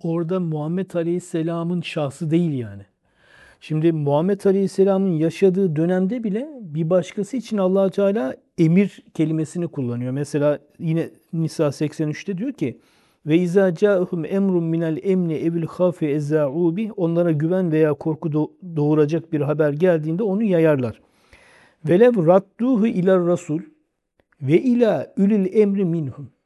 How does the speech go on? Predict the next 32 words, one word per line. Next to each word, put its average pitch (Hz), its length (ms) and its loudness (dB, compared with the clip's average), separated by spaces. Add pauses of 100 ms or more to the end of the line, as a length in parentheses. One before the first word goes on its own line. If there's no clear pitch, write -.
(360)
Şimdi 120 200 -10
Muhammed 143 380 -4
Aleyhisselam 202 640 0
döneminde 202 380 0
demek 180 240 0
ki 170 60 -4
Muhammed 185 340 0
Aleyhisselam 208 680 -2
var. 208 280 -2 (1040)
Ama 170 440 -2 (680)
var 175 220 10
ama 262 280 6
kendisi 214 540 2
yok. 240 380 0
Allah'ın 196 440 6
emirlerini 202 600 4
başkası 196 440 2
tebliğ 196 320 0
edecekse, 196 600 -2 (340)
içinizde 190 560 0
Allah'ın 190 640 4
emirlerini 180 760 2
bilen 170 360 0
birisi 185 320 -2
varsa 277 260 -6
ona 285 240 -4
danışın 156 460 -2
diyor. 117 120 -6
Yani 175 300 -2
Muhammed 202 420 0
Aleyhisselam 214 640 0
orada 185 480 2